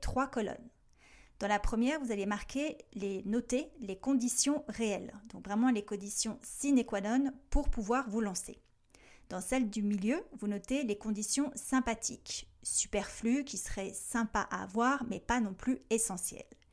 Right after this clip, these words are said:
Et dans la dernière colonne, vous pouvez noter les peurs slash croyances limitantes. L'idée, évidemment,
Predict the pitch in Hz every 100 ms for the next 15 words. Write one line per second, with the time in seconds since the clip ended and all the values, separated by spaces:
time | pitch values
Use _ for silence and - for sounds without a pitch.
0 | - - - _ 277 330 240 196 185 -
1 | 247 240 208 - 190 226 254 - 202 247
2 | 196 190 180 - 254 - - 175 - 220
3 | 254 277 - - 208 196 226 - - -
4 | - 202 190 220 196 185 - - _ -
5 | - - _ _ - - - - - 262
6 | 240 226 294 - 214 185 196 214 320